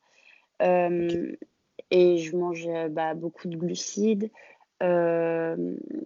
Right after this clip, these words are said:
Speaker 1: parce que, bah, tout simplement, en fait, j'ai un métabolisme qui brûle extrêmement rapidement. Donc, euh, bah, du coup, euh,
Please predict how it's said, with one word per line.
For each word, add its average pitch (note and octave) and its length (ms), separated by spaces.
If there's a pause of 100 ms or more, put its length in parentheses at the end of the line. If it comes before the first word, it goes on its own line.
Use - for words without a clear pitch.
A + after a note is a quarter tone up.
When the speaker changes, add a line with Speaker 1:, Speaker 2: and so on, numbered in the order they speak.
(160)
Speaker 1:
parce F3+ 200
que, - 120
bah, E3 120
tout - 100
simplement, F3 460
en G3 40
fait, F#3 200
j'ai E3+ 100
un E3 180
métabolisme E3+ 640
qui - 160
brûle F3+ 280 (200)
extrêmement F#3+ 580
rapidement. F3 580 (520)
Donc, F3 280
euh, E3+ 340
bah, E3+ 160
du D#3 140
coup, - 280
euh, F#3 120